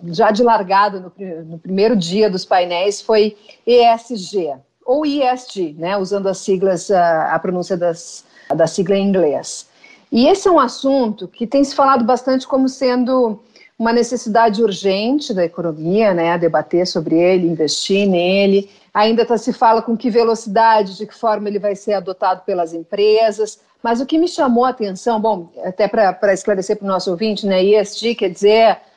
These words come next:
ah, práticas de ambientais, práticas sociais, né, e práticas de governança nas empresas.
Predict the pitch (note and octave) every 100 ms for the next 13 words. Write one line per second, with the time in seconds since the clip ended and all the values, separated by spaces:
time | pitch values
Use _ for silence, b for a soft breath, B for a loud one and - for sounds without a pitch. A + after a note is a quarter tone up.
0 | b G3 F#3+ F3+ G#3 G3+ - - G3+ F3
1 | F#3+ F3+ E3+ E3+ E3 E3 F#3+ G3+ G3+ G3+
2 | G3+ G#3 G#3+ G#3+ G#3+ - A3 G3 F#3 -
3 | G#3 F#3+ A3 G#3 - G3 G3 G#3 A3 A3
4 | G#3+ G#3 G3+ A3 A3 G3+ G#3 G#3 A3+ G3
5 | G3+ - - A3+ G#3+ G3+ F3+ G#3+ A#3 A3
6 | G#3+ G#3+ A3+ - B3+ - b b - G#3
7 | G3+ A3+ G#3+ F3 B2 B2+ D3 -